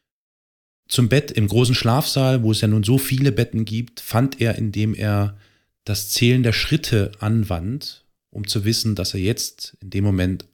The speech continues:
an seinem Bett, an dem richtigen Bett steht. Das alles ist... Ähm, für mich als Sehenden echt so schwer vorstellbar. Das ist schon, also mich hat das sehr bedrückt, als ich das las. Nichtsdestotrotz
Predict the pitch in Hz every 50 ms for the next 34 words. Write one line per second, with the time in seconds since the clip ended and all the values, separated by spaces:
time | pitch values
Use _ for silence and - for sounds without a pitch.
0 | _ _ _ - 92 90 90 90 98 95 90 95 92 - - 87 87 90 - 101
1 | 101 - - - 95 90 - 101 - - - - 110 113 113 _ _ _ _ _
2 | _ _ _ _ _ _ _ _ _ _ - 95 - 92 90 90 - - - -
3 | - - - - - - - 92 90 90 90 90 87 _ _ _ _ _ _ _
4 | _ _ _ _ _ - - - - - 87 90 104 104 - - 95 98 - -
5 | 90 90 98 110 110 104 104 101 101 98 98 95 98 98 101 - _ _ _ _
6 | - - - - - - 95 - - 101 95 - - 104 104 - - 98 90 85
7 | 80 82 82 90 98 95 - - - - - 101 95 90 90 90 - - - -
8 | 104 101 101 - - - - - - - 90 82 - - - 110 101 - - -
9 | - - 104 - - - - - - - - - - - - - - - _ _
10 | _ _ _ _ _ _ _ _ _ _ _ - - - - - - - - 113
11 | - - 113 113 - - - - -